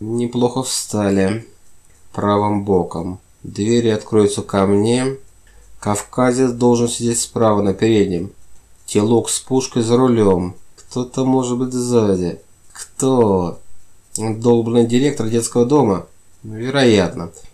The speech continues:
Денег он не получит без найденного товара.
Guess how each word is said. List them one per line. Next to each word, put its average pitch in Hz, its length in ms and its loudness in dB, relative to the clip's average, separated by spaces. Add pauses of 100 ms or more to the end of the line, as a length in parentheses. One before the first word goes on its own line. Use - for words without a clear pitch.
Денег 117 560 -2
он 135 100 4
не 131 100 4
получит 123 500 2
без 95 200 -4
найденного 95 460 2
товара. 95 640 0